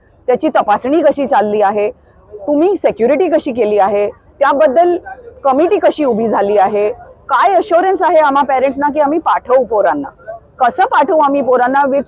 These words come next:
so much shock, hurt, anger, pain in our hearts for what has happened to such a small चार वर्षीय मुलाबद्दल, मुलासोबत अशी घटना घडते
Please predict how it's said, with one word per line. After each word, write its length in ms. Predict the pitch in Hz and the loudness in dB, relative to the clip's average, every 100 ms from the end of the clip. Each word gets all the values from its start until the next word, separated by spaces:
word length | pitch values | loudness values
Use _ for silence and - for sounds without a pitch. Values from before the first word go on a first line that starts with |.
| - | -2
so 60 | 254 | -2
much 400 | 302 294 - 240 | -2 -6 -4 0
shock, 200 | 262 302 214 | 0 0 -2
hurt, 260 | 220 254 294 - 226 | 2 2 0 -2 -4
anger, 260 | 233 285 277 247 | 0 0 0 -2
pain 260 | 240 302 | 0 0
in 120 | 277 262 | 0 0
our 180 | 247 | -2
hearts 500 | 262 196 233 - - - _ - - _ - | 0 0 0 -4 -16 -18 _ -20 -20 _ -2
for 120 | 294 311 | 0 2
what 200 | 247 254 359 | 2 2 0
has 140 | 330 | 0
happened 300 | 247 262 330 320 | 0 0 -2 0
to 40 | 370 | -2
such 380 | 392 269 - 339 | -2 -2 0 -2
a 20 | 440 | -2
small 560 | 233 - 254 254 302 339 - | -8 -10 -4 0 0 -2 -4
चार 300 | 269 233 349 | 0 0 2
वर्षीय 420 | 285 240 - 285 330 | 0 -2 -2 0 2
मुलाबद्दल, 800 | 269 214 214 262 233 214 233 254 233 | 0 -2 0 0 0 -2 -2 -2 -4
मुलासोबत 1160 | 220 220 226 294 - - - - 226 247 269 - | -6 -2 0 0 -2 -8 -10 -4 -2 -2 -4 -6
अशी 220 | 226 269 | -8 -6
घटना 380 | 262 240 214 233 233 | -4 -4 -2 -4 0
घडते 400 | 202 202 226 | -2 0 -2